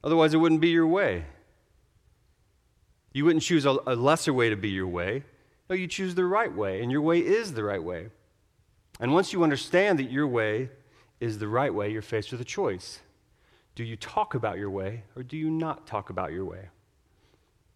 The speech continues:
And if you choose to talk about it, then how you talk about it greatly matters." So let's say you choose a cause, you start to talk about it, uh, around your friends, your family, you don't get a whole lot of resistance,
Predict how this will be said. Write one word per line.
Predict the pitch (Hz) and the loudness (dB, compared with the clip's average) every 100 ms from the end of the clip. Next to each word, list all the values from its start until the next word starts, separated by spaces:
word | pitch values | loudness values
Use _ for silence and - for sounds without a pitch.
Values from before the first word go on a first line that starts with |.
| _ | _
And | 110 | -10
if | 123 | -8
you | |
choose | 110 - 175 208 202 | -10 -4 -2 -2 -4
to | - | -6
talk | - 107 95 | -4 -4 -4
about | 87 90 95 | -4 -6 -6
it, | - _ _ _ | -8 _ _ _
then | 120 117 | -6 -4
how | - 139 151 | -4 0 0
you | 160 | 0
talk | 151 135 123 110 | -2 -2 -2 -2
about | 107 107 | -2 -2
it | 104 - - _ _ _ | -2 -6 -16 _ _ _
greatly | 110 107 107 | -2 -2 -2
matters." | 101 95 90 87 - - _ _ _ _ _ - - _ - | -4 -4 -6 -8 -16 -20 _ _ _ _ _ -20 -20 _ -8
So | - | -2
let's | 170 | 4
say | 208 | 6
you | 175 | 6
choose | - 180 151 | 4 0 0
a | |
cause, | - 143 143 147 127 | 4 6 8 6 0
you | |
start | 120 143 131 | -2 -2 -2
to | |
talk | - 139 127 | 0 0 0
about | 127 123 123 | 2 4 4
it, | 123 - - - - _ - | 0 -6 -20 -20 -20 _ -6
uh, | 95 92 73 | -4 -2 -2
around | 110 110 | 0 0
your | 104 | 0
friends, | - 156 151 151 151 135 | 0 4 6 6 4 2
your | 110 | -2
family, | - 147 139 143 135 | -2 0 2 2 2
you | 127 | 2
don't | 131 | 2
get | 151 | 4
a | 143 | 2
whole | 143 147 | 4 4
lot | 151 | 4
of | 165 | 6
resistance, | 160 139 131 139 139 147 | 4 2 -2 0 0 -2